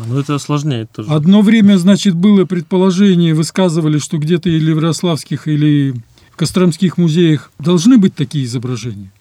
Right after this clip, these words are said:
Speaker 2: И даже была одна версия, выраженная Костромским музеем, сотрудником этого музея, о наличии у них этого портрета. Но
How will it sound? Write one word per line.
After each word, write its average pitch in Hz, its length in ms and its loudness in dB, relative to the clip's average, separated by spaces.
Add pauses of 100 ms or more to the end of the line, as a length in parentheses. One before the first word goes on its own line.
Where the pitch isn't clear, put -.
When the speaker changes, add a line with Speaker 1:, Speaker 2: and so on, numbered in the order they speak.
Speaker 2:
И 151 120 0
даже 196 360 2
была 190 640 2
одна 175 400 2
версия, 170 640 0
выраженная 165 560 0
Костромским 175 640 -2 (260)
музеем, 156 540 0 (200)
сотрудником 156 600 0
этого 151 240 0
музея, 156 460 0 (200)
о 147 100 0
наличии 196 500 4
у 160 140 2
них 143 240 0
этого 127 280 -6
портрета. 123 580 -10 (280)
Но 208 340 4